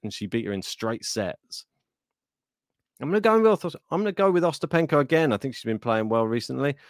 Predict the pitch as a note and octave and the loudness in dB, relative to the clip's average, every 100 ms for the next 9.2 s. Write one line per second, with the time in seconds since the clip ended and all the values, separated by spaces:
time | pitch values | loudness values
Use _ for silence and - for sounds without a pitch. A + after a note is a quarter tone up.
0 | _ _ _ B2 B2+ - C3 B2+ A#2 G#2+ | _ _ _ -4 -4 0 0 0 -4 0
1 | A2 G#2 - _ _ A2 A2 G#2 G2+ A2+ | 2 2 -2 _ _ 0 2 2 2 4
2 | A#2+ B2 B2+ A#2+ A#2+ A2 - A2+ A#2 A2 | 4 4 4 4 2 2 -2 -2 -2 -2
3 | G#2+ A#2 A2 - G#2 G2+ - _ _ _ | -2 -2 -4 -4 -4 -4 -6 _ _ _
4 | _ _ _ _ _ G#2 G#2 G2 - G2+ | _ _ _ _ _ -4 -2 -2 -6 -12
5 | - - G#2 G2+ F2+ D#2 C#2+ - _ _ | -10 -4 0 0 0 -4 -6 -10 _ _
6 | _ _ - A#2+ - C3+ A#2+ B2 C3+ - | _ _ -4 -2 0 2 4 4 2 0
7 | C3+ D3 C#3 B2+ A#2+ B2 - C3+ C3+ C#3+ | 0 0 2 0 0 -2 0 2 4 2
8 | D3+ B2+ A#2 A#2 B2 A2 A2+ B2 A#2 B2 | 0 0 -2 -2 -4 -4 0 0 0 0
9 | C3+ D3+ | 2 2